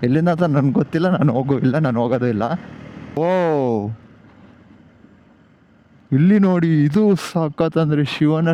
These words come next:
ಸ್ಟ್ಯಾಚು ಸಖತ್ತಾಗಿದೆ. ಒಂದು ಫೋಟೋ ಹೊಡೆದು ಬಿಡ್ತೀನಿ. ಹಾಂ,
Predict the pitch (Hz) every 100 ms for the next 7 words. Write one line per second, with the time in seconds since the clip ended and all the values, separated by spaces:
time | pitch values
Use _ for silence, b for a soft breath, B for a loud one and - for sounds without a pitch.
0 | 151 151 143 - 151 139 - - _ _
1 | _ _ _ _ _ _ _ _ _ _
2 | _ _ _ _ _ _ _ _ _ _
3 | - - 107 113 110 101 104 - - 117
4 | - 123 123 104 110 113 120 120 _ _
5 | - - - 113